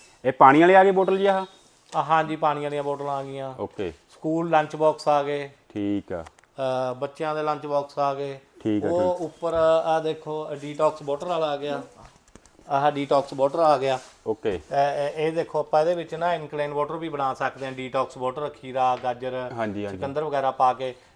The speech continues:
Speaker 2: ਜਾਂ ਫਿਰ ਸੁੱਕਾ ਜੂਸ ਹੁੰਦਾ, ਆਪਾਂ ਇਹਦੇ
Speaker 1: ਹਾਂਜੀ।
Speaker 2: ਵਿੱਚ ਆਈਸ ਕਿਊਬਸ ਪਾ ਕੇ
Speaker 1: ਹਾਂਜੀ।
Speaker 2: ਮਹਿਮਾਨ ਦੇ ਅੱਗੇ ਆਪਾਂ ਐਵੇਂ ਵੀ ਡਿਸਪਲੇ ਕਰ ਸਕਦੇ ਹਾਂ।
Speaker 1: ਠੀਕ ਆ ਜੀ।
Speaker 2: ਤੇ ਅੱਜ ਕੱਲ੍ਹ ਇਹ ਗਿਫਟਾਂ ਨੂੰ ਔਰ ਦਹੇਜਾਂ ਨੂੰ ਬਹੁਤ ਚੱਲਦੇ ਨੇ।
Speaker 1: ਹਾਂਜੀ, ਹਾਂਜੀ।
Speaker 2: ਤੇ ਸਾਡਾ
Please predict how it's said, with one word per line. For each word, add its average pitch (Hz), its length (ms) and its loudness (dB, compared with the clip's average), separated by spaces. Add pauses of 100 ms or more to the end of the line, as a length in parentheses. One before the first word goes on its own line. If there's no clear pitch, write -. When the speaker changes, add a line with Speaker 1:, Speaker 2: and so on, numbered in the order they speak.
Speaker 2:
ਜਾਂ 147 140 4
ਫਿਰ 151 140 -2
ਸੁੱਕਾ 170 400 2
ਜੂਸ 147 360 -8
ਹੁੰਦਾ, 143 300 2
ਆਪਾਂ 143 220 -2
ਇਹਦੇ 156 120 -2
Speaker 1:
ਹਾਂਜੀ। 151 120 -2
Speaker 2:
ਵਿੱਚ 151 140 -8
ਆਈਸ 139 400 -2
ਕਿਊਬਸ 139 340 -10
ਪਾ 135 220 4
ਕੇ 135 280 -6 (140)
Speaker 1:
ਹਾਂਜੀ। 101 240 -2
Speaker 2:
ਮਹਿਮਾਨ 139 400 0
ਦੇ 139 100 -2
ਅੱਗੇ 135 180 -4
ਆਪਾਂ 135 240 -2
ਐਵੇਂ 131 300 -4
ਵੀ 135 80 -8
ਡਿਸਪਲੇ 127 380 -6
ਕਰ 151 160 2
ਸਕਦੇ 120 400 -2
ਹਾਂ। 113 200 -8
Speaker 1:
ਠੀਕ 107 340 0
ਆ 90 60 0
ਜੀ। 82 140 -8 (100)
Speaker 2:
ਤੇ 131 360 2
ਅੱਜ 135 120 -4
ਕੱਲ੍ਹ 151 220 0
ਇਹ 160 40 2
ਗਿਫਟਾਂ 139 360 -4
ਨੂੰ 139 120 -4
ਔਰ 135 120 4
ਦਹੇਜਾਂ 127 380 -2
ਨੂੰ 131 100 -8
ਬਹੁਤ 120 240 -2
ਚੱਲਦੇ 113 260 -2
ਨੇ। 113 120 -2
Speaker 1:
ਹਾਂਜੀ, 104 280 0
ਹਾਂਜੀ। 87 260 -6 (760)
Speaker 2:
ਤੇ 117 260 -6 (680)
ਸਾਡਾ 143 640 6